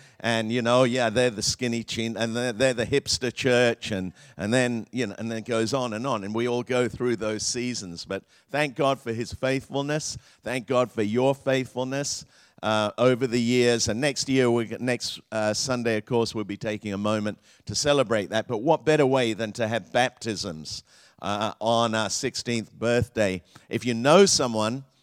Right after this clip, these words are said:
who hasn't been baptized, would like to be baptized, we'd love to baptize them. They don't have to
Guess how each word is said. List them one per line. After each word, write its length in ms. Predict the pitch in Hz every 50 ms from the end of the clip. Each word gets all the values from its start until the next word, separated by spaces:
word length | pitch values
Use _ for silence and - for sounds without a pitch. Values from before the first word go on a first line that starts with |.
| _ _
who 140 | 117 117
hasn't 420 | 98 113 135 147 143 156 147 110 -
been 200 | 113 107 101 95
baptized, 680 | - 110 104 98 - - - 107 101 104 101 92 -
would 160 | 104 95 92 85
like 300 | 101 107 117 123 131 -
to 80 | 139
be 160 | 120 127 123
baptized, 640 | 95 127 120 117 - - - 131 123 120 120 120 107 - _ _ _ _ _
we'd 200 | 90 95 92 95
love 320 | 113 113 113 117 98 -
to 360 | - - 120 117 110 107 101 - _ _ _ _ _
baptize 680 | - 110 110 104 - - - 120 117 117 113 120 117 -
them. 220 | 131 127 135 131 - _ _ _ _ -
They 80 | 90 104
don't 180 | 113 107 92
have 260 | 98 120 123 123 - -
to 260 | 131 127 120 117 101